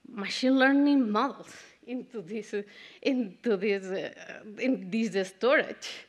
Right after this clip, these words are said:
and have it running in this memory. Let's, but no worries, we are gonna go into that, but it's a real challenge.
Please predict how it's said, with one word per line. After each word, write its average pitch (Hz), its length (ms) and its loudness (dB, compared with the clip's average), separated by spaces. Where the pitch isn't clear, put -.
and 254 320 2
have 202 160 2
it 233 180 2
running 202 420 0
in 185 160 -4
this 170 220 -8
memory. 185 360 -4
Let's, 262 360 2
but 262 180 0
no 330 160 4
worries, 311 420 4
we 254 120 6
are 247 100 8
gonna 247 260 6
go 240 240 6
into 285 260 2
that, 311 400 2
but 214 280 0
it's 254 300 -4
a 226 120 4
real 220 420 4
challenge. 180 720 -8